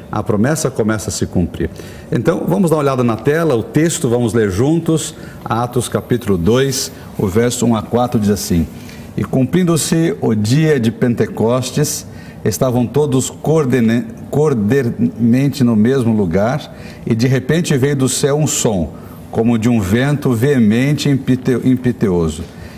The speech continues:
Encheu toda a casa em que estavam assentados, e foram vistas por eles línguas repartidas,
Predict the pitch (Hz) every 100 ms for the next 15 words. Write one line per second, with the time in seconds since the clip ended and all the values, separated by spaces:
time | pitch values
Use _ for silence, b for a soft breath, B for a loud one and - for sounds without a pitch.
0 | B 123 123 - 151 196 139 131 - 131
1 | 151 151 113 120 117 127 - 127 127 120
2 | 120 - 123 98 90 85 78 - - B
3 | B B - 113 - 147 147 120 98 170
4 | - - 101 - - 117 113 135 120 101
5 | 110 131 180 165 160 - 143 147 165 -
6 | - 131 101 85